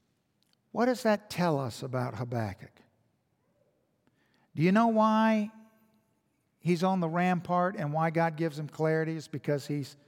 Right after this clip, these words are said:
he's humble. He's relinquished his quest for control. He came on the scene pretty mad, pretty upset, pretty, but he says,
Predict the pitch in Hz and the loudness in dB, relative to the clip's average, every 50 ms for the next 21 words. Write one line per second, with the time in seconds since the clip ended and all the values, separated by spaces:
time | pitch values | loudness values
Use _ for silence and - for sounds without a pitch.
0 | _ _ _ _ _ _ _ _ _ _ _ _ _ _ _ _ _ _ - 147 | _ _ _ _ _ _ _ _ _ _ _ _ _ _ _ _ _ _ -8 -8
1 | 131 - - - 185 233 220 160 107 - - _ _ _ _ _ _ _ _ _ | -8 -6 -2 -2 0 0 0 -2 -4 -6 -16 _ _ _ _ _ _ _ _ _
2 | _ - 180 185 165 151 180 175 175 196 208 196 - 202 170 - - 175 - - | _ 0 0 0 2 2 2 2 4 2 2 0 -2 -4 -6 -4 -4 -8 -8 -8
3 | - _ - - 202 196 180 160 - - - 180 151 - 165 156 - - 196 220 | -16 _ -6 -2 0 0 0 0 -4 -10 -8 -8 -6 -4 -6 -6 -6 -6 -8 -8
4 | 226 175 - - _ - - - - - - 208 - - 220 233 226 226 214 214 | -8 -8 -10 -12 _ -20 -20 -20 -6 4 4 4 6 6 6 6 6 6 4 2
5 | 208 202 190 185 - - - 247 262 247 220 196 190 185 175 - - - - _ | 2 2 2 0 -2 0 0 2 4 4 4 4 4 2 -2 -4 -10 -20 -20 _
6 | _ _ _ _ _ _ _ _ _ _ _ _ _ _ _ _ _ _ _ _ | _ _ _ _ _ _ _ _ _ _ _ _ _ _ _ _ _ _ _ _
7 | _ _ _ - - 196 202 196 185 202 214 220 190 139 - - - 175 175 185 | _ _ _ 0 0 2 2 4 2 4 4 4 4 2 0 0 0 2 4 4
8 | 185 185 185 - - - 208 202 170 - - - 170 180 185 185 175 160 - - | 4 4 2 0 -2 2 2 2 2 2 -2 -2 0 2 4 2 2 0 -6 -16
9 | - _ _ _ _ _ _ _ _ _ _ _ _ _ _ _ _ _ _ _ | -20 _ _ _ _ _ _ _ _ _ _ _ _ _ _ _ _ _ _ _
10 | _ _ _ - 160 190 190 202 220 185 - - 220 202 190 151 156 | _ _ _ 6 6 6 8 8 4 2 2 6 6 6 6 4 -2